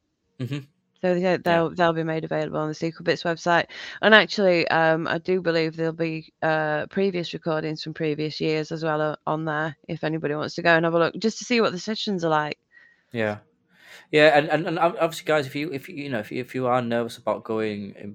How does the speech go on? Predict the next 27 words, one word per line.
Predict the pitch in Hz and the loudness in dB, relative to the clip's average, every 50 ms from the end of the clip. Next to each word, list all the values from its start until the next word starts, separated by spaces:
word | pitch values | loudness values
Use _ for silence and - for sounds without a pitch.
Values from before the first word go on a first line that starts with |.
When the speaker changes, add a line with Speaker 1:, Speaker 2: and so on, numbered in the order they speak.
| - - | -10 -6
Speaker 1:
person, | - 110 110 107 - 107 | -4 -4 -4 -4 -6 -8
you, | 110 104 - | -10 -8 -6
you | - 135 | -4 -4
can, | 131 - 135 135 | -4 -4 -4 -4
you | 143 131 | -4 -4
can | 135 - 135 135 135 | -2 -2 -4 -4 -4
attend | 127 - - 139 135 135 127 | -4 -2 0 2 2 2 2
virtually, | 139 165 160 - - - 92 90 90 - _ _ _ _ _ _ _ _ _ _ - - | 2 2 2 2 0 -6 -8 -8 -8 -10 _ _ _ _ _ _ _ _ _ _ -6 -4
uh, | 104 | -2
Speaker 2:
Yeah. | 104 104 | -2 -2
Speaker 1:
as | - 101 - | -4 -6 -4
well. | 117 107 98 95 - | -2 0 0 0 0
And, | - 107 107 110 | -2 -6 -6 -6
and | 107 107 110 110 | -6 -6 -6 -6
y-, | 110 107 107 - 107 | -6 -8 -6 -6 -6
again, | 104 - 113 104 | -4 -2 -2 -2
you | 107 104 | -4 -6
can | - 104 | -8 -10
sign | - - 113 104 101 101 | -6 -4 -2 -2 -2 -2
up | - - - | -6 -10 -10
for | - | -8
that | 104 101 95 | -6 -6 -4
on | - 98 101 | -6 -8 -12
the, | 104 - | -12 -14
on | - 101 | -14 -16
the | 104 | -16
website. | 104 - - - - - 92 98 - | -18 -18 -16 -14 -14 -12 -12 -12 -14